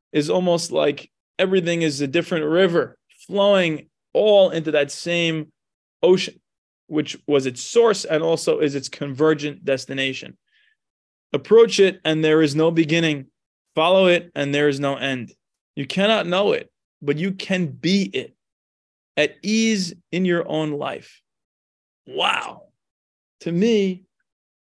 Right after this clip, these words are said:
that's what it's all about. It's not something I can tell you with words. It's not something that I can put in your brain. It's something that you have to experience, and I have to experience personally,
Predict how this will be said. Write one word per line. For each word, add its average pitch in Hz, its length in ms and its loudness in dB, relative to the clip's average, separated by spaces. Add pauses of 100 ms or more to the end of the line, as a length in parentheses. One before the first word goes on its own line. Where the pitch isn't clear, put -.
that's 180 300 0
what 165 100 -2
it's 147 140 -6
all 139 160 -2
about. 127 260 -8
It's - 120 -14
not 196 220 -2
something 185 320 -2
I 156 140 -4
can 165 240 -8
tell 185 260 2
you 196 160 0
with 160 180 0
words. 156 280 2
It's 139 140 -6
not 185 140 0
something 180 220 -4
that 156 120 2
I 156 80 0
can 151 200 -10
put 196 220 0
in 165 80 -6
your 156 160 0
brain. 143 420 -6 (280)
It's - 120 -10
something 190 220 -2
that 160 120 2
you 185 360 -2
have 185 300 -6
to 151 120 -6
experience, 190 920 -6 (260)
and 147 120 -4
I 175 200 0
have 170 240 -2
to - 100 -8
experience - 680 -20 (580)
personally, 165 580 -2